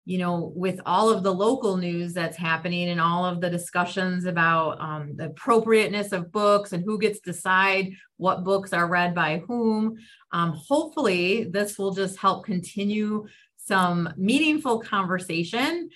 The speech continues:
uh, that really lets people explore those ideas and think through and maybe see, um, other people's opinions, right? And see the other side of a story. And,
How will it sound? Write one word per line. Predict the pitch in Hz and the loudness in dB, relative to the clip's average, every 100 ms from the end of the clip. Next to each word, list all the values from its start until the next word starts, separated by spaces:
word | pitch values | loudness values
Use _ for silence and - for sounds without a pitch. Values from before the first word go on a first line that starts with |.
| - - _ | -20 -20 _
uh, | 175 170 165 | 2 2 2
that | 160 170 180 | 0 -2 0
really | 202 208 | 0 0
lets | 185 180 - - | 2 0 -2 -8
people | - 185 185 170 | -8 -4 -2 -2
explore | - 170 - 220 254 254 | -2 -6 -10 -2 0 0
those | 247 233 | 0 0
ideas | 226 208 208 202 196 190 196 185 | 0 2 2 2 2 2 0 -2
and | 185 165 165 | -6 -6 -6
think | 165 220 208 | 0 0 0
through | - - 196 196 196 | -8 -2 2 4 4
and | 196 196 | 2 2
maybe | 220 247 311 | 0 2 -2
see, | - 254 240 240 226 220 | -2 -4 -2 -2 -2 0
um, | 196 190 190 185 | 2 2 2 -2
other | 226 247 | -2 -2
people's | 247 254 262 | -4 -4 -4
opinions, | 247 254 240 165 185 - _ | -4 -4 -2 -4 -6 -14 _
right? | 180 208 214 | 0 2 2
And | 190 185 | 0 -2
see | - 226 | -2 -2
the | 226 220 | 2 2
other | 220 208 | 2 0
side | 208 196 202 | 2 2 2
of | 190 | 0
a | 175 | -6
story. | - 165 156 143 131 | -6 -2 0 0 -2
And, | 156 | -4